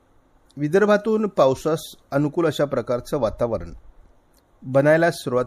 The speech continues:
होईल असा अंदाज आहे. आपण बघू शकता की विदर्भामध्ये आठ तारखेला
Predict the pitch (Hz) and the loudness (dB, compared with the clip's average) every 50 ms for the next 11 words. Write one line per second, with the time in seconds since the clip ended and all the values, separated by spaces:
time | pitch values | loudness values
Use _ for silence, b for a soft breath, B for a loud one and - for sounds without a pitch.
0 | - - 131 120 110 110 - 135 113 95 92 85 85 85 78 80 80 - - - | -4 -4 -4 -4 -4 -2 -2 -2 -2 -2 -4 -6 -10 -10 -12 -14 -16 -16 -18 -20
1 | - _ - 156 160 - 196 180 170 170 165 170 170 175 180 175 - - 165 165 | -14 _ 0 0 2 2 2 2 4 4 4 2 2 -2 -2 -2 0 2 2 2
2 | - - 170 165 165 160 - - _ - 139 135 143 139 175 175 180 160 156 127 | 0 0 0 0 0 0 -2 -6 _ -10 -6 -4 0 2 2 2 4 4 2 2
3 | 110 95 87 87 78 - _ _ _ _ _ _ _ _ _ _ _ _ _ _ | 2 0 -4 -6 -10 -12 _ _ _ _ _ _ _ _ _ _ _ _ _ _
4 | _ _ _ _ _ - _ _ _ _ _ _ _ _ _ _ _ _ _ _ | _ _ _ _ _ -20 _ _ _ _ _ _ _ _ _ _ _ _ _ _
5 | _ _ _ _ - - _ _ - 160 180 175 - - 185 165 165 - - 165 | _ _ _ _ -20 -20 _ _ 2 2 2 2 2 2 2 2 2 0 2 4
6 | 156 156 156 156 | 6 6 6 6